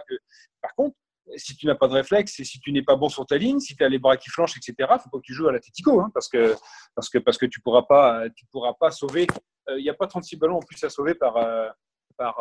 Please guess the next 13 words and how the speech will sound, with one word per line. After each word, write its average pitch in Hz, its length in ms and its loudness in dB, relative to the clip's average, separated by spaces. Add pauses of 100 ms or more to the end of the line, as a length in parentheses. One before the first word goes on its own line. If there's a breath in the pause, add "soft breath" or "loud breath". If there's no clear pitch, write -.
(120)
par 147 120 0
match, 220 240 -4
hein. 156 80 -8
Il 160 80 -14
faut 127 120 -16
vraiment 139 220 -10
être, 131 120 -10 (120)
ils 135 320 -10
ont 131 40 -10
tellement 180 220 -4
une 160 120 -6
défense 151 420 -6 (120)
rigoureuse, 175 680 0